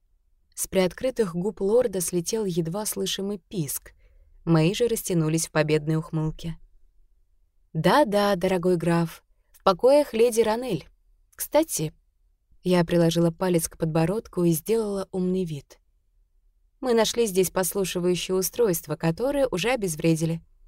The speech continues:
И, конечно же, не забыли установить полог тишины». Как солнце растением, мне было жизненно необходимо продолжать строить из себя уверенную дамочку,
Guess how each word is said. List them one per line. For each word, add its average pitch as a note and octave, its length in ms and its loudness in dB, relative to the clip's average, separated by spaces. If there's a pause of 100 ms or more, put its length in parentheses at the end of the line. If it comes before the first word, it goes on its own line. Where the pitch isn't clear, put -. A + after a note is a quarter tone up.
(120)
И, F3 80 -4
конечно F3+ 540 0
же, D3+ 220 -6 (100)
не G#3 140 2
забыли G3 440 2
установить B3 600 -4
полог A#3+ 340 2
тишины». G3 500 -4 (1700)
Как E3+ 300 -4
солнце F3 360 -2
растением, D#3 720 -4 (360)
мне F3 140 4
было F3 240 2
жизненно G#3+ 480 -4
необходимо G#3 720 -4
продолжать D#3+ 560 -2
строить - 480 -6
из F#3 120 -6
себя E3 280 0
уверенную D#3 540 0
дамочку, C3 560 -10